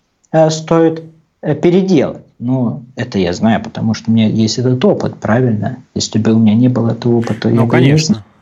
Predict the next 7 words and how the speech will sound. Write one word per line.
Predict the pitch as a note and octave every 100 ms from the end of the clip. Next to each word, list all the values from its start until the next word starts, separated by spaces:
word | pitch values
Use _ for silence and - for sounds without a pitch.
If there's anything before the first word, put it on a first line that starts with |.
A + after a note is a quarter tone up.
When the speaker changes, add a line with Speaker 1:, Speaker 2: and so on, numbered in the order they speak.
| -
Speaker 2:
конечно, | C3 B2 G#2 - A2
да. | G#2+ G#2
Speaker 1:
Вот. | G#2 A2 - _ _ _ _ _ _ _ _ -
Поэтому, | C3+ D#3+ E3+ F3 F3 E3+ E3+ -
э, | D#3+ D3+ D3 C#3+ C3+ B2+ - -
в |
общем, | C3+ - C3+ B2+ B2+